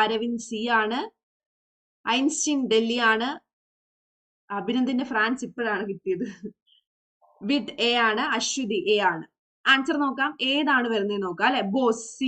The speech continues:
ആണ് വരുന്നത്. ആൻസർ നോക്കാം, ഏതാണ് വരുന്നതെന്ന്. ഓപ്ഷൻ എ ആണ്, ഡൽഹി ആണ് വരുന്നത് കേട്ടോ. ഫസ്ലി-, ഫസീല ശരിയാണ്,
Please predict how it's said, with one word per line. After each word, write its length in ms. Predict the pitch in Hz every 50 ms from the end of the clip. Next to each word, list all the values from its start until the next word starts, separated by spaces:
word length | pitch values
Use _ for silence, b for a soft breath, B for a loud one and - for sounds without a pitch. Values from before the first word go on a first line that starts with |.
| 262 262 240
ആണ് 140 | 208 202 190 185
വരുന്നത്. 320 | 180 170 165 160 143 143 - _ _ _ _ _ _ _ _ _ _ _ _ _ _ - 240
ആൻസർ 260 | 247 247 247 285 294 254 247
നോക്കാം, 280 | 226 208 214 254 392 440 - - 214
ഏതാണ് 320 | 220 226 214 220 214 214 208 202
വരുന്നതെന്ന്. 460 | 202 190 190 202 196 196 202 214 285 508 - _ _ _ _ _ _ _ _ _ _ _ _ _ _ _ _ _ _ _ - - 269
ഓപ്ഷൻ 300 | 269 269 - 359 349 359 330 - - 233
എ 20 | 240 240 226 -
ആണ്, 140 | - 233 330 302 247
ഡൽഹി 320 | 247 247 254 262 269 277 247 208
ആണ് 120 | 175 165 180 180
വരുന്നത് 260 | 175 156 151 160 185 269
കേട്ടോ. 180 | 262 - 220 185 - _ _ _ -
ഫസ്ലി-, 460 | 269 254 254 - 269 285 285 277 269 269 277
ഫസീല 360 | 240 - 302 285 285 277 269 262 - -
ശരിയാണ്, 400 | 226 196 202 185 170 170 180